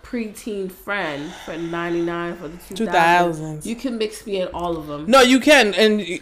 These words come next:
Speaker 2: all my friends, like, I remember when you posted a photo of you and your boyfriend, and, uh, one of my friends knows him from, like, a previous work.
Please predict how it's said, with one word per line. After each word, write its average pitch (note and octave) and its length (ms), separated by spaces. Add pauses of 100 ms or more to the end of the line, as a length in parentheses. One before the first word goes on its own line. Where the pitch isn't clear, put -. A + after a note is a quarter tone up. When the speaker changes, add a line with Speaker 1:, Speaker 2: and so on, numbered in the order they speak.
(100)
Speaker 2:
all G3+ 180
my B3 180
friends, G#3 320
like, G3 140
I F#3 60
remember G3+ 640
when F#3 200
you F3+ 80
posted F3+ 640
a E3 80
photo E3 720 (680)
of D#3+ 460
you E3+ 360
and E3+ 200
your D#3 120
boyfriend, D3+ 920 (560)
and, D#3 400
uh, D3+ 240
one E3 140
of F3 60
my E3+ 120
friends D#3+ 420
knows E3 500
him D#3+ 160
from, D#3+ 220
like, D3+ 180
a C#3+ 40
previous D#3 480
work. D#3 260